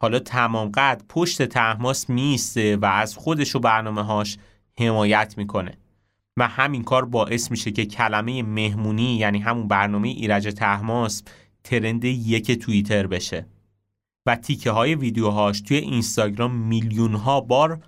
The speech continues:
بازنشر بشه. ولی خب اگه حضرت رسانه می‌خواست به ایرج طهماسب حمله بکنه،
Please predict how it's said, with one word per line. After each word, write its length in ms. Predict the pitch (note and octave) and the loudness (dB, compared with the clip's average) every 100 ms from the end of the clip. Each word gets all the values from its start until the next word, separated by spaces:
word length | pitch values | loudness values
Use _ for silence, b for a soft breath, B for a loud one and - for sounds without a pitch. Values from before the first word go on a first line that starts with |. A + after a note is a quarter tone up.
| b _ | b _
بازنشر 640 | A#2+ A2 G2+ A2 G#2+ G#2+ - | 2 2 2 2 2 2 -4
بشه. 340 | G2+ G2+ - - _ _ _ A#2+ | -6 -6 -12 -14 _ _ _ 0
ولی 180 | E3 | 0
خب 180 | G3+ F3 - | 0 -2 0
اگه 240 | C3 F3 | 0 0
حضرت 440 | D#3+ A#2+ A2+ A2 | 0 0 0 0
رسانه 400 | A2 G#2+ A2 G#2+ | -2 -4 0 0
می‌خواست 360 | G#2 G#2 G#2+ G#2 | 0 0 0 -2
به 60 | G#2+ | -4
ایرج 380 | A2 G#2+ G#2 | 0 0 0
طهماسب 640 | G#2 G#2+ G#2 G#2 G#2 G#2 G#2 | -2 0 0 0 -2 -4 -4
حمله 340 | A2 G#2+ G#2+ | -2 0 -2
بکنه، 640 | G#2 G#2 A2 G#2+ B2+ A#2 | -2 -2 0 0 0 -2